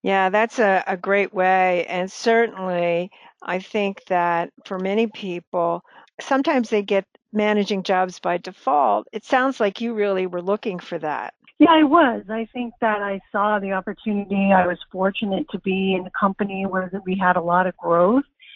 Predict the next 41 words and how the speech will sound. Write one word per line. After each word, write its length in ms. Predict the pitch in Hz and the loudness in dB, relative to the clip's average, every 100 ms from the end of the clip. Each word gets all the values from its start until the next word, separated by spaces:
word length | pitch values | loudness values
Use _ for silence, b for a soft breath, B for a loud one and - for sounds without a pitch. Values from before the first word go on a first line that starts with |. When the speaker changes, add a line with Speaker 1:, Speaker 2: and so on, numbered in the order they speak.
| B - | B 0
Speaker 2:
and 100 | 202 | 2
a 60 | |
lot 260 | 185 185 190 | 4 4 4
of 120 | 180 | 4
opportunity 760 | 180 180 180 - 196 208 214 240 | 0 -2 -6 -8 -4 -4 -4 -4
to 100 | 247 | -2
do 220 | 247 247 | 0 2
that 320 | 254 247 262 302 B B B _ | 4 4 4 0 B B B _
and 380 | 214 208 220 202 | 2 4 2 -2
just 180 | 202 175 _ - | -4 -8 _ -14
continue 640 | - 196 - 214 202 202 190 | -8 -8 0 4 4 4 2
to 140 | 180 - | -2 -2
step 220 | - 196 - | 2 2 4
up 280 | - 202 285 _ 240 - | 2 2 2 _ -20 -6
so 160 | 196 | -4
that 160 | 190 269 | 0 4
Speaker 1:
Mm-hmm. 20 | |
Speaker 2:
I 140 | 185 180 | 4 2
could 240 | - 180 _ - | -4 -14 _ -6
step 200 | 190 - | -4 -4
into 500 | 185 185 190 - 208 | -8 -10 -10 -6 -4
those 260 | 175 175 170 | -2 -6 -2
roles. 460 | 175 175 175 170 170 B B B | 2 4 4 0 -8 B B B
I 100 | 247 | 2
think 240 | 285 392 381 | 6 4 4
making 460 | 233 226 262 277 262 | -2 -4 -2 -2 -2
clear 300 | - 233 254 | 2 4 4
with 140 | 269 254 | 2 -2
your 180 | 220 208 | -4 -10
manager 500 | 190 185 226 254 240 | -8 -6 -4 0 0
what 320 | 208 185 190 - | 2 4 4 2
you're 300 | 190 180 190 | -6 -4 -6
interested 580 | 185 214 254 - 302 302 | -10 -8 -8 2 4 6
in 240 | 320 330 - b b b | 6 4 -10 b b b
is 140 | 214 254 | 2 4
Speaker 1:
Mm-hmm. 100 | 214 | 6
Speaker 2:
also 720 | 190 202 - 202 190 185 185 | 4 2 -2 0 0 0 -4
a 80 | 196 | -8
good 280 | 185 190 185 | -6 -8 -4
way 460 | 180 180 175 180 - | 0 2 2 -2 -6
so 120 | 196 | -8